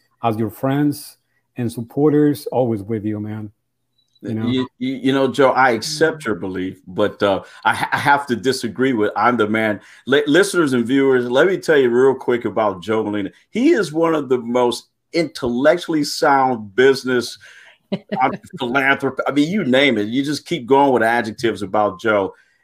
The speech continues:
Speaker 2: And, and, and I would leave Starbucks having a, a session with Joe,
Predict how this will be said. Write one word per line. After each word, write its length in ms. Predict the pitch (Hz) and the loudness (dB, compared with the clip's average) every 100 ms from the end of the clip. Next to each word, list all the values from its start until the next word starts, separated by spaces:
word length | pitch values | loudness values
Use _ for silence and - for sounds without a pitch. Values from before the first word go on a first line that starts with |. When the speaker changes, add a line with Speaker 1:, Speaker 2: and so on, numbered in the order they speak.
| - | -2
Speaker 2:
And, 240 | 123 113 | 0 0
and, 240 | 113 120 117 - | -2 -2 -2 -4
and 120 | 120 | 0
I 140 | 127 185 | 2 4
would 140 | 170 | 2
leave 280 | 139 143 131 | 2 2 0
Starbucks 600 | - 139 131 120 120 117 | 0 2 2 2 -2 0
having 300 | 120 107 104 | 0 0 -2
a, 140 | 98 80 92 | -4 -6 -8
a 60 | |
session 600 | - - 139 131 - 117 | -8 -4 0 0 -2 -4
with 180 | 107 98 | -4 -4
Joe, 460 | - 117 107 95 | 0 2 2 0